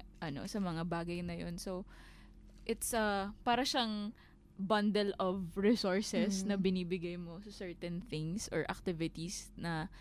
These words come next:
Speaker 1: you take part in every day. So,
Speaker 2: Mm-hmm.
Speaker 1: yun, isa yun sa mga <laughs> major na, although hindi naman talaga, hindi mo siya ililista the way we do budgets
Speaker 2: Mm-mm.
Speaker 1: pag mag-grocery ka, pero isa yun sa mga, um,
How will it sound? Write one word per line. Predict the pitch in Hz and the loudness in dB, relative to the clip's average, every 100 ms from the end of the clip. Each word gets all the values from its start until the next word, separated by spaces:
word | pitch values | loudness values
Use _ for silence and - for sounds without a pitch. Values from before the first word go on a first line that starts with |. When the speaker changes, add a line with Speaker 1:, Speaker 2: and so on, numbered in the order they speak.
| - | -6
Speaker 1:
you | 220 | -4
take | 220 233 208 - | 4 4 4 -2
part | - 180 175 - | 2 2 2 -2
in | - 170 160 151 | -6 -4 -2 -4
every | 160 151 156 | -4 -2 -4
day. | 143 135 - 190 - 214 | -4 -6 -10 -14 -4 0
So, | 196 180 | 2 4
Speaker 2:
Mm-hmm. | 180 | 4
Speaker 1:
yun, | 180 170 | 2 0
isa | 180 160 | -2 -2
yun | 156 | -4
sa | 165 175 | -4 -4
mga | 165 175 214 - 285 | 0 0 0 -2 -8
<laughs> | - - | -10 0
major | 208 208 185 190 180 180 - - - | 2 4 6 4 4 0 -6 -16 -10
na, | 185 165 170 - | -6 -4 -4 6
although | 311 349 | 8 10
hindi | 392 381 | 10 10
naman | 359 370 | 10 10
talaga, | 359 339 330 311 302 277 277 | 12 12 12 12 12 12 12
hindi | 311 311 | 10 10
mo | 330 | 10
siya | - | 10
ililista | 269 254 254 254 - 226 | 10 10 8 8 10 10
the | 214 | 12
way | 233 233 | 12 12
we | 233 233 | 12 10
do | 185 220 | 10 8
budgets | 196 202 196 190 185 - 233 | 10 8 8 8 6 6 4
Speaker 2:
Mm-mm. | 196 | 4
Speaker 1:
pag | 208 220 | 4 4
mag-grocery | 214 214 202 196 208 196 | 6 6 6 4 4 2
ka, | 185 190 | 2 2
pero | 214 202 | 4 4
isa | 190 226 | 4 4
yun | 269 247 | 4 4
sa | 240 | 4
mga, | 240 233 220 202 208 - - - - 214 | 6 6 6 4 4 -4 -14 -14 -10 0
um, | - 196 196 196 190 | 8 10 10 6 0